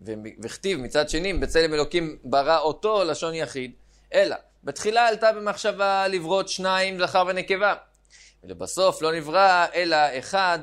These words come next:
אה, ברא את אדם הראשון. אז המפרשים מסבירים למה באמת בסוף הוא ברא, אה, רק אדם אחד. כי הקדוש ברוך הוא רצה שהאדם הראשון ירגיש מחויבות לדאוג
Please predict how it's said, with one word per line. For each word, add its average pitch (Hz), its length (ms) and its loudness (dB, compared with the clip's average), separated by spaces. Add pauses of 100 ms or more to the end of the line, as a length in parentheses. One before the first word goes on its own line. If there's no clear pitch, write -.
(720)
אה, 110 360 -4
ברא 135 500 0
את 120 120 -14
אדם 123 240 -6
הראשון. 117 440 -12
אז 107 120 -16
המפרשים 107 400 -14
מסבירים 143 360 -8
למה 151 180 -2
באמת 135 300 -8
בסוף 135 340 -2
הוא 131 80 -14
ברא, 127 360 4 (460)
אה, 113 280 -4
רק 143 220 4
אדם 131 300 2
אחד. 101 300 -8 (460)
כי 92 80 -18
הקדוש 151 300 -4
ברוך 151 240 -2
הוא 175 340 2
רצה 175 360 4
שהאדם 143 340 2
הראשון 151 320 -4
ירגיש 143 460 -4
מחויבות 139 580 0
לדאוג 156 500 0